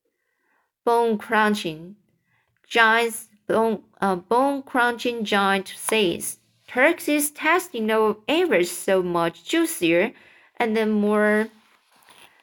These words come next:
scrumptiously umptious." Bone cruncher says Turkish human beings has a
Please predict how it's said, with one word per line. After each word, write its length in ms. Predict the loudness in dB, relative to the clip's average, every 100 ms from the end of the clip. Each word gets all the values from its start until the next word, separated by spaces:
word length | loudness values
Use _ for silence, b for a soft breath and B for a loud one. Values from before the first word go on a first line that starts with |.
| _
scrumptiously 1500 | -12 -6 0 2 2 0 -6 -6 0 0 0 0 0 0 -2 -6 _ _ _ _ _ _ _ _
umptious." 1000 | 2 2 2 0 -2 -4 -6 -6 -8 -16 _ _ _ _ _ _ _ -4
Bone 360 | 0 0 0
cruncher 540 | -2 -2 -2 0 0 -2
says 640 | -2 0 2 2 0 -6 -6
Turkish 840 | -2 -2 0 0 0 0 -4 -4
human 440 | -2 0 -4 -4
beings 540 | -2 -2 -2 -6 -12 -18 b b b
has 260 | -2 0 4
a 300 | 4 4